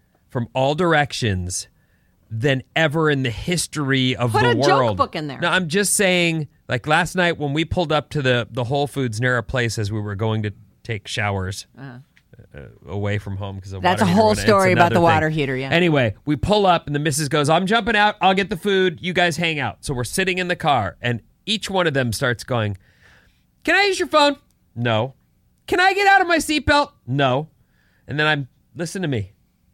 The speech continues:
Speaker 1: We're gonna sit in our seats. We're not gonna talk. We're not gonna look at stuff.
Speaker 2: Okay.
Speaker 1: And we're
Speaker 2: Yeah.
Speaker 1: just gonna
Speaker 2: <laughs> You are a
Speaker 1: enjoy."
Speaker 2: dreamer.
Speaker 1: And w-, s-,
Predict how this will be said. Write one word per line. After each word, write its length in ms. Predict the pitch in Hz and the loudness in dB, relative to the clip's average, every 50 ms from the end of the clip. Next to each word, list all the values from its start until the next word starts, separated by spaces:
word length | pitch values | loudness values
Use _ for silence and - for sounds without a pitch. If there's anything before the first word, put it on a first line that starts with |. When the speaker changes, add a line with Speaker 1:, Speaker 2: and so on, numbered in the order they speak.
| _ _ _ _ - | _ _ _ _ -8
Speaker 1:
We're 200 | 113 131 151 165 | -6 -6 -4 -4
gonna 240 | 160 185 147 98 90 | -4 -4 -4 -4 -6
sit 440 | - - - - - - 196 - _ - | -6 -8 -6 -6 -4 -4 -6 -6 _ -4
in 100 | 220 226 | -2 0
our 160 | 226 226 220 | 0 -2 -2
seats. 600 | - - - 190 165 170 175 - - - - - _ _ _ _ _ _ _ _ _ _ _ _ _ - | -4 -6 -6 -6 -6 -6 -8 -10 -14 -14 -14 -16 _ _ _ _ _ _ _ _ _ _ _ _ _ -8
We're 260 | 120 139 165 165 165 | -4 -2 0 0 0
not 420 | 131 113 117 120 127 151 185 196 - | 0 0 0 2 2 2 0 0 -2
gonna 200 | - 226 226 226 | -2 -2 -2 -4
talk. 460 | - - 208 214 233 277 - - - _ _ _ _ _ _ _ _ | -4 -4 -2 -2 -4 -4 -8 -14 -20 _ _ _ _ _ _ _ _
We're 200 | - 139 165 160 | -6 -2 -2 0
not 220 | 156 156 160 156 - | 2 0 0 0 -2
gonna 160 | 156 131 117 | -2 -2 -2
look 340 | 110 107 113 139 208 202 - | -2 -2 -2 -2 -2 -2 -2
at 140 | 254 - - | -4 -4 -6
stuff. 420 | - - 269 269 285 294 - - 131 131 | -4 -2 -2 0 -2 -2 -6 -10 -16 -18
Speaker 2:
Okay. 340 | - - 143 135 - 165 - - | -18 -18 -18 -18 -18 -16 -6 -4
Speaker 1:
And 220 | 175 190 180 180 | -2 -2 0 0
we're 100 | 196 208 | 0 0
Speaker 2:
Yeah. 60 | 208 | 0
Speaker 1:
just 260 | 220 233 202 - - | 0 -2 -2 -2 0
gonna 320 | - 208 185 175 160 139 - - | 0 2 2 2 2 0 -2 -4
Speaker 2:
<laughs> 20 | |
You 460 | 147 147 131 120 117 185 196 202 214 202 | -4 -2 -2 -2 0 0 2 2 4 4
are 140 | 180 165 165 - | 6 6 6 6
a 260 | 214 233 247 269 277 294 | 4 4 4 4 4 2
Speaker 1:
enjoy." 60 | 311 302 | 2 0
Speaker 2:
dreamer. 600 | 151 143 131 131 139 143 135 127 110 104 107 110 - _ _ _ - | 0 0 0 0 0 0 2 0 0 0 -2 -6 -10 _ _ _ -6
Speaker 1:
And 160 | - 139 123 - | -6 -6 -6 -8
w-, 180 | 139 135 120 - - | -10 -12 -12 -10 -8
s-, 100 | - | -6